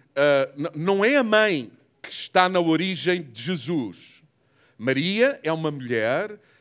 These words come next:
ah, que temos que honrar, aprender a honrar, pôr no seu devido lugar, mas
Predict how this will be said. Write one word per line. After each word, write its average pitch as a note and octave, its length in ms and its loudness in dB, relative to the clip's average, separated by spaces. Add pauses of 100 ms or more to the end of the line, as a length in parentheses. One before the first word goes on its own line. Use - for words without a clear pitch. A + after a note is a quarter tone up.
(260)
ah, A2+ 500 -4 (1300)
que - 80 -20
temos G3+ 400 -4
que F#3+ 160 -6
honrar, C#3+ 560 0
aprender D#3 720 0
a F#3 60 0
honrar, C#3 840 -2 (500)
pôr F#3+ 240 4
no F#3 140 -6
seu E3+ 240 -2
devido C#3 400 -8
lugar, C3+ 500 -2 (640)
mas D3 560 -2